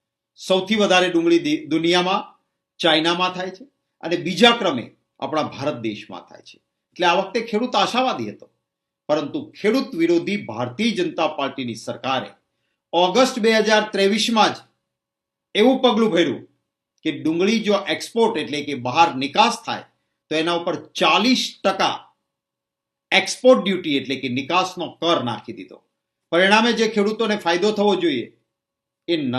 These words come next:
થયો અને ત્યાર પછી ડિસેમ્બર બે હજાર ત્રેવીસમાં સંપૂર્ણપણે નિકાસબંધી કરી દીધી, એટલે ખેડૂત પાયમાલ થઈ ગયો. ખેતરમાંથી ડુંગળી કાઢી અને માર્કેટિંગ યાર્ડમાં વેચવા જાય ને, તો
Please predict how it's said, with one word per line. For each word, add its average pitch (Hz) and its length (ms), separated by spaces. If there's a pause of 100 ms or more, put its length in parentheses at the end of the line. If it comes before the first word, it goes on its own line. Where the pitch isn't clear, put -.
થયો - 300 (420)
અને 202 180
ત્યાર 220 340
પછી 254 260
ડિસેમ્બર 247 480
બે 220 200
હજાર 160 260
ત્રેવીસમાં 127 600 (500)
સંપૂર્ણપણે 247 1040
નિકાસબંધી 185 720
કરી 113 260
દીધી, - 240 (460)
એટલે 147 160
ખેડૂત 202 360
પાયમાલ 220 360
થઈ 143 200
ગયો. - 180 (1040)
ખેતરમાંથી 226 800
ડુંગળી 180 520
કાઢી 139 460 (760)
અને 170 160
માર્કેટિંગ 165 640
યાર્ડમાં 170 420
વેચવા 127 380
જાય 202 260
ને, - 140 (640)
તો 190 40